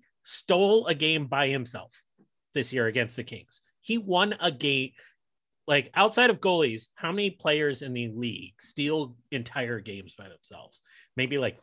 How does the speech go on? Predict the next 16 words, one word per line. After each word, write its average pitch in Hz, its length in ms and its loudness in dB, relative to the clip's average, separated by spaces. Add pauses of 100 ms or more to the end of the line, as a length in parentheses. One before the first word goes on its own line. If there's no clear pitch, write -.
five? 139 540 0 (440)
Like, 135 160 0
and 139 200 2
the 127 260 2
list 143 240 2
starts 135 280 -2
with 123 140 -12
McDavid, 113 500 0
right? 120 300 -2 (840)
I 214 220 4
also 156 360 0
had 139 280 0
Ehlers 135 340 -2
on 123 100 0
the 127 180 -4
outside 123 640 2